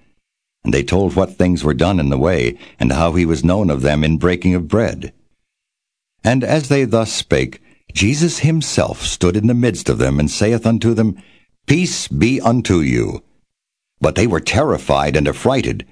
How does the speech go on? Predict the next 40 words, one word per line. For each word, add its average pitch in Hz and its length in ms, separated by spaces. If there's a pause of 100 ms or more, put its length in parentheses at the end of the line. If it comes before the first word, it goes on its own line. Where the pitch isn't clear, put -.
(100)
and 69 160
supposed 117 500
that 76 120
they 90 140
had 78 120
seen 95 200
a 82 60
spirit. - 560 (520)
And 76 140
he 98 160
said 87 240
unto 67 240
them, 62 340 (560)
"Why 208 240
are 95 100
ye 76 220
troubled, 62 640 (140)
and 76 180
why 90 240
do 85 140
thoughts 117 360
arise 87 500
in 85 80
your 82 180
hearts? 110 500 (380)
Behold 180 500
my 104 220
hands 143 420
and 131 140
my 127 220
feet, - 420 (380)
that 120 120
it 131 200
is 143 300 (100)
I 120 240
myself. 92 800 (320)
Handle 131 400
me 85 200
and 98 140
see, - 480